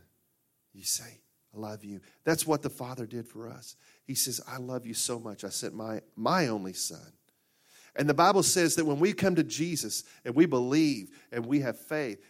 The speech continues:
and we acknowledge him, that guess what? Then we become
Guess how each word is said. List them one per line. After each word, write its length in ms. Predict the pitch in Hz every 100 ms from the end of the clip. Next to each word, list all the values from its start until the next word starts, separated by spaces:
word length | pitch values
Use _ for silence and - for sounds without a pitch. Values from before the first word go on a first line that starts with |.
| -
and 120 | 127
we 140 | 160 185
acknowledge 580 | 139 151 180 175 -
him, 180 | 117 80 - _ _ _ _ _ _ _ _ -
that 120 | 127
guess 220 | 143 -
what? 260 | 143 113 - _ _ _ _ _ _ _
Then 140 | 123 117
we 120 | 160
become 400 | 143 - 117